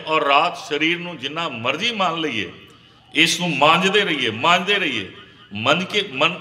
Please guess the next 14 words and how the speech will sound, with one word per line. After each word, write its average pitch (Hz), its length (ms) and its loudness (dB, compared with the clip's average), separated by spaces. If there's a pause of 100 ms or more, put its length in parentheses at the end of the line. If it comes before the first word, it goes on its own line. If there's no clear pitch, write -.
ਇਸ 170 320 -2
ਸਰੀਰ 175 300 0
ਦੇ 208 120 2
ਮਾਂਜਣ 180 380 -2
ਨਾਲ 202 280 -2
ਕਾਇਆ 180 400 4
ਮਾਂਜਣ 180 460 -6 (600)
ਕੀ 220 180 0
ਹੋ 214 140 2
ਜਾਏਗਾ? 135 300 4
ਕਾਇਆ 117 340 0
ਦੇ 104 160 -6
ਮਾਂਜਣ 92 340 -12
ਨਾਲ 87 180 -20